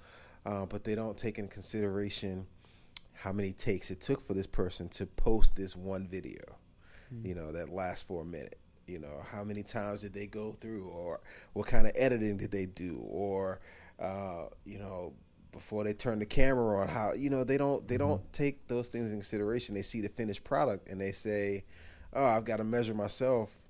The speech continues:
Speaker 1: against this, 'cause this is what I see and this is where I should be." And that's not the
Speaker 3: Right.
Speaker 1: case. You know,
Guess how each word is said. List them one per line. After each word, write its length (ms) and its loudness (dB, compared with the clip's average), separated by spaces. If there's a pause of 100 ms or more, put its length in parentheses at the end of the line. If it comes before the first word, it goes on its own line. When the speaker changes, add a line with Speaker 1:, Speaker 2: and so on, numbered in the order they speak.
(640)
Speaker 1:
against 560 -4
this, 540 2 (360)
'cause 240 -2
this 260 -4
is 200 -2
what 180 0
I 120 0
see 560 -2 (500)
and 160 -2
this 160 -4
is 100 -6
where 260 -4
I 80 -6
should 220 -8
be." 300 -4
And 100 -8
that's 220 -10
not 160 -8
the 80 -16
Speaker 3:
Right. 80 -8
Speaker 1:
case. 480 -2 (720)
You 120 -8
know, 140 -4